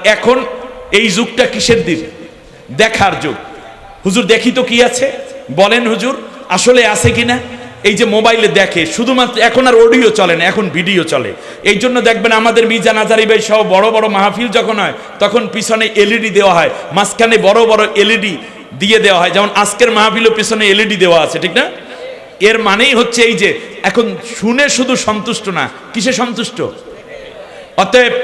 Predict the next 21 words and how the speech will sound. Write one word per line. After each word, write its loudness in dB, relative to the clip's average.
আঠারো 4
বছর 4
পর্যন্ত 0
বিগত 2
গভর্নমেন্ট, 0
পালিয়ে 2
যাওয়া 4
গভর্নমেন্ট -2
শুধু 0
শুনাইছে, -2
শুনাইছে 0
একটা, 2
দেখাইছে 2
আর 2
একটা। -6
তাহলে 2
আমাদের 2
ছেলেপান্ডা 2
যে 4
আন্দোলন 2
করলো, 2